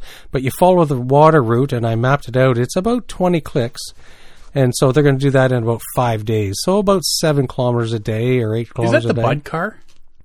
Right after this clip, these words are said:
Speaker 1: Well, I don't know. The Bud Car?
Speaker 2: Yeah, there's one called the Bud Car up by Sudbury.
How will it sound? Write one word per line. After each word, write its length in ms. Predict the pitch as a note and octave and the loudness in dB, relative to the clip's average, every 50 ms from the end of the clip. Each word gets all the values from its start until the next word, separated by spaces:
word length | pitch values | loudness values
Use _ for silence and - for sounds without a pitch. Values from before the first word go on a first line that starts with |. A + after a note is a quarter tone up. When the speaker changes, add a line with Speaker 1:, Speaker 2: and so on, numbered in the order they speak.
| - - - - - - - - - - _ _ - - - - - - | -8 -6 -6 -6 -6 -14 -20 -20 -20 -20 _ _ -20 -20 -20 -20 -14 -10
Speaker 1:
Well, 160 | A#2+ G#2 F#2+ | -10 -8 -6
I 40 | G2 | -4
don't 220 | G#2+ A2+ A2+ G2+ E2+ | -4 -4 -4 -4 -6
know. 160 | F2+ A#2 - - _ _ _ - - _ - - - - | -10 -14 -16 -18 _ _ _ -20 -20 _ -20 -20 -16 -12
The 100 | - F#2+ | -12 -12
Bud 420 | F#2+ - - - F#2+ A2+ C3+ C#3+ - | -12 -10 -8 -8 -6 -6 -8 -10 -10
Car? 320 | - E3+ F#3+ A3 C4 C4+ - - | -10 -8 -8 -8 -10 -14 -14 -12
Speaker 2:
Yeah, 280 | - D3 D3+ D3+ D3 C#3+ | -10 -8 -6 -6 -4 -6
there's 200 | C#3 C3 - - | -6 -8 -10 -12
one 100 | D#3+ C#3+ | -14 -14
called 180 | - F3 D#3+ | -12 -12 -12
the 40 | C3+ | -12
Bud 280 | A2+ - A#2 A#2 A#2+ - | -10 -10 -10 -10 -10 -12
Car 360 | - - A2 G2 F#2 F#2 E2+ - - - | -12 -12 -10 -10 -10 -10 -14 -14 -16 -16
up 100 | C#3 - | -8 -6
by 120 | - D#3 | -6 -6
Sudbury. 640 | C#3+ - B2+ A#2+ - - F#2+ F#2 E2+ E2 - - - | -4 -6 -10 -10 -10 -12 -14 -16 -16 -20 -20 -20 -20